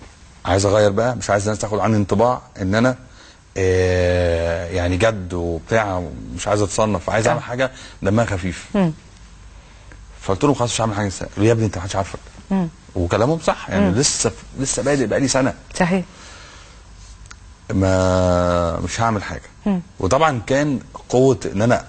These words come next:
Speaker 1: أقول القرار ده،
Speaker 2: مم.
Speaker 1: ده كان قرار صعب جدًا. إن
Speaker 2: صحيح
Speaker 1: أنا
Speaker 2: طبعًا.
Speaker 1: أقعد
Speaker 2: لا،
Speaker 1: من
Speaker 2: وأنت
Speaker 1: غير
Speaker 2: كمان في ال-، في ال-، في البداية، يعني، في البداية.
Speaker 1: وزما-، وزمايلي كلهم بيشتغلوا،
Speaker 2: مم.
Speaker 1: والناس تعرف، ولسه ما احناش، يعني، آه، منورين، بس مش، لسه ما لناش، يعني،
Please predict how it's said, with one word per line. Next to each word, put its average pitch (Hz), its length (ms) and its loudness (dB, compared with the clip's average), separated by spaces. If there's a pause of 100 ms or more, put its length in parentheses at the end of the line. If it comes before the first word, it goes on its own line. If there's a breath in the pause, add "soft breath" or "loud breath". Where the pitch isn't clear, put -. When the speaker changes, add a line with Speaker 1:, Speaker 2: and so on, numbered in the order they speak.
(120)
Speaker 1:
أقول 120 340 4
القرار 104 340 0
ده، 117 220 0 (220 loud breath)
Speaker 2:
مم. 214 100 0
Speaker 1:
ده 107 120 0
كان 113 180 2
قرار 101 280 2
صعب 98 400 -2
جدًا. 95 260 0
إن 80 120 -8 (540)
Speaker 2:
صحيح 185 340 4
Speaker 1:
أنا 202 100 0
Speaker 2:
طبعًا. 208 260 2
Speaker 1:
أقعد 185 180 0
Speaker 2:
لا، 220 180 4
Speaker 1:
من 226 60 2
Speaker 2:
وأنت 226 160 0
Speaker 1:
غير 202 100 -4
Speaker 2:
كمان 208 260 -2
في 226 100 -4
ال-، 165 180 0
في - 80 -8
ال-، 160 160 2
في - 80 -8
البداية، 160 460 2 (100)
يعني، 127 220 -2
في - 100 -4
البداية. 156 340 2
Speaker 1:
وزما-، 107 300 2
وزمايلي 104 400 2
كلهم 104 220 0
بيشتغلوا، 113 500 2
Speaker 2:
مم. 107 40 2
Speaker 1:
والناس 92 320 0
تعرف، 104 380 0
ولسه 98 260 2
ما 87 60 4
احناش، 92 400 0
يعني، 82 600 0 (680 loud breath)
آه، 117 180 4
منورين، 110 440 2
بس 104 200 -2
مش، 90 200 -6 (180)
لسه 101 300 2
ما 85 80 0
لناش، 92 300 -2
يعني، 87 400 0